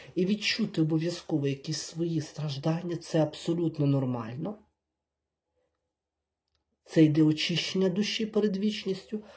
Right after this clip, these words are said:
але пізнати свої радості, в кожного свій шлях, в когось цей час буде більший, в когось він буде менший, все доволі індивідуально. Але тут Бог ні,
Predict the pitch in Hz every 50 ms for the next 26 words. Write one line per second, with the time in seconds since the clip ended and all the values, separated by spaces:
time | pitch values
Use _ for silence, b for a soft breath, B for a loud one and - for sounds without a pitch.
0 | B B - - 370 403 403 403 320 254 - 294 320 311 311 254 - - - 269
1 | 269 277 285 294 277 294 330 320 320 226 214 - - - _ - 208 214 214 220
2 | 214 214 220 214 - - 233 240 240 - - 285 277 277 B B B B B B
3 | - - - 370 349 330 262 - - - 214 208 - - 214 190 - 185 175 170
4 | 165 170 160 160 156 139 143 190 196 196 196 180 - - - 190 190 B B B
5 | B B _ - 294 294 294 - - - 202 196 180 180 202 180 196 190 160 147
6 | 143 143 143 - - - 160 - - - 294 277 - 277 285 294 302 285 285 277
7 | 262 254 262 269 254 233 247 226 175 135 117 - - - 147 - b b b b
8 | b b b b b b b b b b b b b _ _ _ _ _ _ _
9 | _ _ _ _ _ _ _ _ _ _ _ _ - 170 160 160 151 143 - 175
10 | 160 151 - 156 156 143 131 180 214 208 - - 226